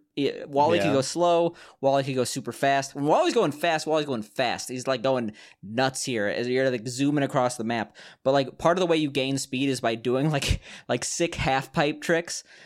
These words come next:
Speaker 1: where you're basically just going from half pipe to half pipe, and on the way down you're getting, uh, getting speed. But occasionally you'll have to, like,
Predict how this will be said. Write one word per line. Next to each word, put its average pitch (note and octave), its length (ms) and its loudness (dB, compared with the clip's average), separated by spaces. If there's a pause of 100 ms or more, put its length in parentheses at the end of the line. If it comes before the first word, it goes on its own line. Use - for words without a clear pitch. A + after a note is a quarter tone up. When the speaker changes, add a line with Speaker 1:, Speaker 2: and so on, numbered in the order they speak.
(160)
Speaker 1:
where B2+ 100 2
you're C3 80 2
basically C#3 300 2
just C3+ 200 -2
going C3 220 2
from B2+ 140 -4
half A#2+ 340 -4
pipe B2+ 220 0
to A#2+ 100 -2
half A#2 260 -4
pipe, C3 200 2
and A2 100 -2
on A2+ 120 -2
the A#2 60 0
way A#2+ 160 2
down A#2 300 -2
you're A2+ 80 -2
getting, A2 320 -2
uh, G#2 300 -2 (120)
getting G#2+ 240 -2
speed. C3 420 -6
But A2+ 220 -2 (240)
occasionally F#3 580 0
you'll D#3 140 2
have D3 220 2
to, E3+ 80 0
like, C#3+ 260 0